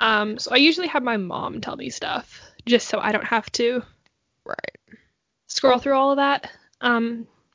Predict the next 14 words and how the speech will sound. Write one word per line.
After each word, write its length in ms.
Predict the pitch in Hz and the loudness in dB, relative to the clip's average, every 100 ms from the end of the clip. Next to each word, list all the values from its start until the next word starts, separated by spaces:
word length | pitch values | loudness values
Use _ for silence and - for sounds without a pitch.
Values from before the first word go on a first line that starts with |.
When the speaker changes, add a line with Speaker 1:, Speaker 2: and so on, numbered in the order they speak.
| _ - | _ 2
Speaker 1:
not 180 | 247 233 | 2 4
that 100 | 208 | 2
I 80 | |
ever 160 | 208 208 | 2 2
really 180 | 214 208 | 0 0
was, 460 | 196 185 208 - _ _ _ - - _ _ _ _ | 0 0 0 -4 _ _ _ -20 -20 _ _ _ _
but 340 | - 247 - - _ | -4 -2 -2 -10 _
Speaker 2:
<laughs> 540 | - - 240 - 233 - | -2 4 2 2 -10 -6
Yeah. 160 | 165 - | -6 0
Speaker 1:
you 160 | 262 262 | 4 6
know, 220 | 269 254 | 8 4
it's 220 | - - | -2 -2
honestly 460 | 233 233 247 311 311 | 2 2 0 -2 -4
crazy. 520 | - 311 311 339 330 | -4 -4 -2 -4 -6